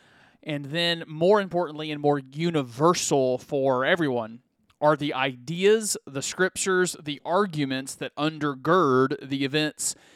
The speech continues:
and the personalities. We'll get started on that in just a moment. Welcome to the Corey Truax Show, wherever you find podcast. I mean this. Thank you for listening.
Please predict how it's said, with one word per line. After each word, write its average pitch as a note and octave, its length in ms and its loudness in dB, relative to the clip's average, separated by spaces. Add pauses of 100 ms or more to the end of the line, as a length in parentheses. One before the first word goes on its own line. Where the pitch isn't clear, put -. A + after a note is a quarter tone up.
(180)
and C#3 80 -8
the C#3 60 -4
personalities. B2+ 840 -4
We'll C#3 60 -6
get C3 120 -6
started D3+ 260 -2
on C#3+ 100 0
that D3+ 220 -2
in D#3 40 -20
just D3 280 -6
a - 20 -8
moment. E3+ 320 -4
Welcome A#3 380 0
to A#3 40 -10
the G#3+ 80 -8
Corey B3+ 260 2
Truax C4+ 360 -2
Show, G#3+ 180 -2
wherever G3 440 0
you E3 160 -4
find G3 400 -4
podcast. G#3 600 -6
I D#3+ 140 -2
mean G#3 400 -6
this. G#3+ 320 -10 (880)
Thank D#4+ 220 -2
you F3 60 -10
for C3+ 100 -4
listening. G3 600 -2